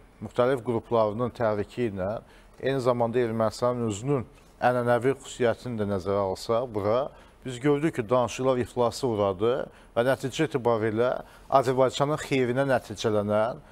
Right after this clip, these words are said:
çox vacib bir antiterror tədbirləri həyata keçirildi və tariximizdə yeni bir mərhələyə qədəm qoyduq. Hal-hazırda, bəli, sülh müqaviləsi ilə bağlı danışıqlar davam edir. Danışıqlar artıq demək olar ki,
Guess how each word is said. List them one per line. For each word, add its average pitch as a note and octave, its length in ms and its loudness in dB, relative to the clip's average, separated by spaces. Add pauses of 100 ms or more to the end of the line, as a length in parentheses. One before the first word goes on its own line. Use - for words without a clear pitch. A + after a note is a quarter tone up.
(380)
çox D#3+ 320 2
vacib B2+ 480 2
bir G#2+ 160 -4
antiterror A#2 640 -2
tədbirləri G2+ 480 0
həyata G#2 260 -4
keçirildi A#2 640 -6
və C#3+ 160 0
tariximizdə A#2 800 0 (340)
yeni C#3 300 0
bir A#2 100 0
mərhələyə G#2 560 2
qədəm A2 380 0
qoyduq. E2+ 340 -4 (480)
Hal-hazırda, F#3+ 640 4
bəli, C3 400 2
sülh D3+ 300 -4
müqaviləsi A#2 640 0
ilə G#2+ 220 -4 (100)
bağlı F#2 320 0
danışıqlar C3 500 0
davam G2+ 320 2
edir. - 240 -6 (520)
Danışıqlar D3+ 600 2
artıq C3 380 0 (160)
demək F3 260 0
olar B2 200 2
ki, G2 120 -12